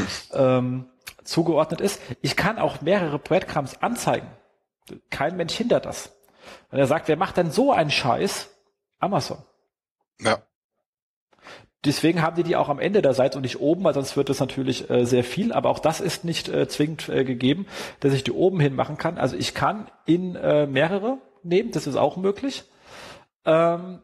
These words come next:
Speaker 1: das ist gar kein Problem. Und, ähm, das andere ist, dass er sagt, das ist natürlich sehr schön, ich mache die Attribute. Auch das ist etwas, was, äh, Amazon hat. Die haben hier oben einen attribuierten Breadcrumb, wo ich dann auch aus der Mitte was rauskicken kann.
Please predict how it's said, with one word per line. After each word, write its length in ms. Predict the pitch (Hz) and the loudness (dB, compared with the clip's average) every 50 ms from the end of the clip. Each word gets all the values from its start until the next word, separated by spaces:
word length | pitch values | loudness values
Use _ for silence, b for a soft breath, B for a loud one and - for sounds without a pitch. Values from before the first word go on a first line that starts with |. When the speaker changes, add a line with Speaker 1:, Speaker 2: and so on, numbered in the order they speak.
| _ _ | _ _
Speaker 1:
das 180 | - 151 151 - | -2 -2 -2 -2
ist 160 | 170 - - | -6 -6 -4
gar 120 | 175 180 | -4 -2
kein 220 | 175 - 170 170 165 | -2 -2 -4 -4 -4
Problem. 500 | - - 170 151 151 156 170 202 233 233 B B B B B B B B B _ _ _ _ _ | -8 -10 -8 -6 -6 -6 -6 -6 -8 -12 B B B B B B B B B _ _ _ _ _
Und, 580 | - 160 165 165 175 170 175 175 - - - - - | 4 6 8 6 6 4 0 -6 -10 -10 -12 -8 -2
ähm, 380 | 147 156 156 156 156 156 160 160 | 0 2 2 2 2 0 -2 -2
das 160 | 165 160 156 | -4 -4 -2
andere 340 | - 156 202 202 196 202 - | -4 -4 -4 -4 -4 -4 -4
ist, 140 | 185 175 - | -4 -4 -6
dass 140 | 170 - | -4 -4
er 100 | 165 160 | -2 -2
sagt, 240 | - 165 165 - - | 0 0 -2 -2 -4
das 160 | 147 139 - | -10 -10 -8
ist 80 | 147 - | -8 -8
natürlich 280 | 151 - 156 156 151 - | -4 -2 -2 -2 0 2
sehr 140 | 139 151 | 2 2
schön, 260 | - - - 185 180 - | 2 2 0 0 0 -2
ich 280 | - 139 - - - - | -4 -6 -6 -6 -4 -2
mache 220 | 151 151 - - | -2 -2 -2 -2
die 160 | - 143 160 | -4 -2 0
Attribute. 600 | - 139 - 156 127 123 175 202 - - - - | 0 0 0 -2 -2 -2 -2 0 2 2 0 2
Auch 140 | - - - | 0 -2 0
das 200 | - 147 147 - | 2 0 2 2
ist 100 | 196 165 | 0 0
etwas, 300 | - - - - 170 - | -2 0 0 0 2 2
was, 180 | 302 190 - - - _ _ _ _ _ - - - | 0 0 -2 -6 -16 _ _ _ _ _ -20 -4 0
äh, 200 | 127 131 135 127 - | 4 4 4 4 2
Amazon 380 | 139 143 170 165 - 190 185 190 | 0 0 0 0 0 0 0 0
hat. 120 | 190 - | 0 2
Die 40 | 160 | 0
haben 80 | 143 | 0
hier 100 | 143 143 | 0 0
oben 220 | 120 156 170 175 160 | -2 -2 -4 -4 -4
einen 420 | - - 143 143 143 143 139 131 - | -2 0 0 2 2 2 0 0 0
attribuierten 840 | - 147 - - 135 127 139 131 - 139 165 180 - - 254 254 - _ _ _ _ _ _ _ | -2 -2 -2 -4 -8 -8 -10 -4 0 0 0 0 0 -4 -8 -8 -10 _ _ _ _ _ _ _
Breadcrumb, 480 | - 160 170 - - - 220 - 208 - | 2 2 2 2 2 0 0 0 0 0
wo 40 | 175 | -2
ich 60 | - | -4
dann 100 | - 151 | -2 0
auch 220 | - 147 - - | -2 -2 0 0
aus 140 | 160 160 - | 0 0 2
der 100 | - 151 | 2 2
Mitte 220 | 139 190 - 208 151 | 2 2 2 2 2
was 160 | 143 - - | 0 2 2
rauskicken 680 | 120 147 156 - - - - _ - 202 202 - 214 | 2 2 2 0 -6 -14 -14 _ -4 -4 -2 -2 -4
kann. 220 | 202 - 226 262 | -4 -2 -2 -4